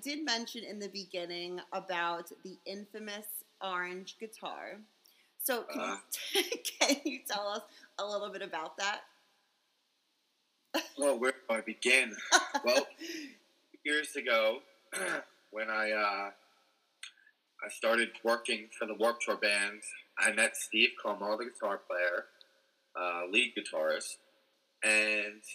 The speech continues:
Speaker 2: we're both huge Blink fans. He had a signature Tom DeLonge Strat in Capri Orange that I fell in love with. Uh, after two years of just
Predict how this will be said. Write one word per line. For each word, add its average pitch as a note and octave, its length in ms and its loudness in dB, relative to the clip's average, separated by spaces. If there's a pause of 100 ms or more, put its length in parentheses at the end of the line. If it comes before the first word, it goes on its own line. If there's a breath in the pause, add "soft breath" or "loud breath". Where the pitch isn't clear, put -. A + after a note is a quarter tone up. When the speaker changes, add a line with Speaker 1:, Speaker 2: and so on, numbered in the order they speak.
(600)
Speaker 2:
we're A2+ 240 -2
both B2+ 240 4 (140)
huge - 320 4
Blink A#2 260 2
fans. - 680 -4 (360)
He A2+ 200 4
had A2 260 6
a G#2+ 160 10
signature C3+ 840 4 (140)
Tom B2+ 280 2
DeLonge A#2 460 -4 (240)
Strat G#2 460 4 (840)
in G#2 180 6 (160)
Capri - 340 2
Orange G2 540 2
that F#2+ 100 2
I F2+ 220 2 (480)
fell G2 160 2
in A#2 80 -4
love F#2+ 180 -4
with. G#2 160 -2 (920)
Uh, G2 200 2 (120)
after G#2 200 0
two B2+ 200 -2
years B2 320 0
of A2 140 -4
just - 200 -4